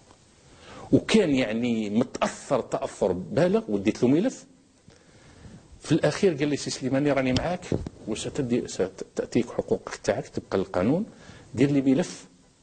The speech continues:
كيما هذا رئيس الجمهورية وواحد الوزير المالية كان مدلسي". هذا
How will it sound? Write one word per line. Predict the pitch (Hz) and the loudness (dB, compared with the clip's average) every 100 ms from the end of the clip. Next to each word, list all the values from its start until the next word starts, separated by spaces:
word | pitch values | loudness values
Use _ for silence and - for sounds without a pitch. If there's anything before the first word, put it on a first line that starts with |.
| _ _ _ - - _ - | _ _ _ -20 -20 _ -2
كيما | 127 104 101 | 0 2 0
هذا | 85 | 0
رئيس | - - - | -2 -4 -2
الجمهورية | 107 98 110 165 | -2 2 2 4
وواحد | 143 - 139 | 2 0 0
الوزير | 131 107 113 | 2 2 2
المالية | 117 160 | 2 0
كان | - | 2
مدلسي". | 127 104 90 - - _ _ _ _ _ _ - _ - _ _ _ - - _ _ _ - _ - - - - - - - - - - - - - - | 0 2 -2 -6 -16 _ _ _ _ _ _ -20 _ -20 _ _ _ -20 -20 _ _ _ -20 _ -20 -20 -20 -20 -20 -20 -20 -20 -20 -20 -20 -20 -20 -14
هذا | - 127 139 175 185 190 - | -2 2 4 2 2 -2 -6